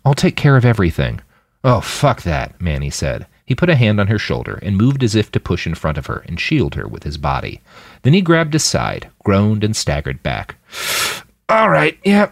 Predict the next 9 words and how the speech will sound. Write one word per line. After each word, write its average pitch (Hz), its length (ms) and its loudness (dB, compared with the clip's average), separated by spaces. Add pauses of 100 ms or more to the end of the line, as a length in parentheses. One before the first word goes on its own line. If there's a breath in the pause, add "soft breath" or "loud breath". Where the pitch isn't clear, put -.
you 208 160 0
lead 196 220 2
the 180 80 2
way." 127 340 2 (960 loud breath)
Men. 73 460 -4 (840)
Tooley 220 240 4
was 156 180 4
up 87 180 0
now. 65 260 -2